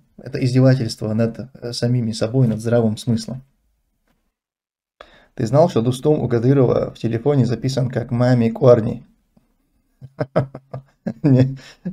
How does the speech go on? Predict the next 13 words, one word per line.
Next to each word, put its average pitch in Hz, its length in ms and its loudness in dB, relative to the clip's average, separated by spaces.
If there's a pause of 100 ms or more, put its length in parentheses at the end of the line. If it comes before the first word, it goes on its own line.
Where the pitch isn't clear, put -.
нет, 120 460 0
кстати, 127 380 -6
не 123 180 -2
знаю. 131 480 2 (600)
Я 123 140 0
не 127 100 4
знаю, 131 340 4
как, 113 340 -4
э, 110 420 -4
Дустум 151 500 -4
записан 110 420 -4
у 107 160 -8
Кадырова. 110 400 -6